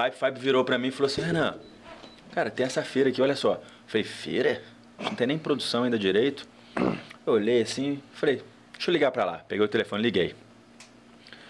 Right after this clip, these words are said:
"Pá, pá, pá, ô fulano, eu sou o ciclano, tenho uma fábrica X, pá, pá, pá, pá, pá. Qual que é o menor espaço? Como é que eu posso ir?"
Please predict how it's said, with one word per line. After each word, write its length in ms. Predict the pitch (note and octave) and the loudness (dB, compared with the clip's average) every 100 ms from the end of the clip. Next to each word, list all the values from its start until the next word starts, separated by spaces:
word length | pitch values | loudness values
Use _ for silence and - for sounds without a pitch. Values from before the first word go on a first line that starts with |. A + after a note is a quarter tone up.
| - - - | -20 -6 2
"Pá, 120 | E3 | 4
pá, 120 | D#3 | 4
pá, 120 | D#3 | 6
ô 80 | E3 | 4
fulano, 440 | E3+ D#3 D#3+ E3 C#3 | 4 4 4 4 2
eu 40 | |
sou 120 | C#3+ | 2
o 40 | D3 | 2
ciclano, 580 | C3 - C#3+ E3 D#3+ C3+ | 0 0 2 2 0 0
tenho 180 | C#3+ | 0
uma 60 | C3 | 0
fábrica 380 | - C3+ C3 B2 | 2 0 0 -6
X, 300 | - D#3 C#3 | -2 0 0
pá, 120 | B2+ | -2
pá, 140 | A#2+ | 0
pá, 140 | A2+ B2 | 0 0
pá, 140 | B2 | 0
pá. 220 | - C#3 - - - - - - - | 0 -2 -2 -18 -18 -18 -20 -6 2
Qual 140 | G#3 | 4
que 80 | G#3 | 4
é 40 | |
o 20 | |
menor 300 | G3 E3+ E3+ | 2 2 2
espaço? 680 | D#3+ - A2 F#2+ - - - - _ - - - - - - - - - | 2 0 0 -2 -4 -12 -14 -20 _ -20 -20 -20 -20 -20 -20 -20 -20 -2
Como 140 | D3 | 0
é 40 | F3+ | 2
que 80 | F3+ | 0
eu 60 | |
posso 400 | - C#3+ C3+ B2 | 2 2 2 -2
ir?" 200 | G#2 E2+ | -4 -4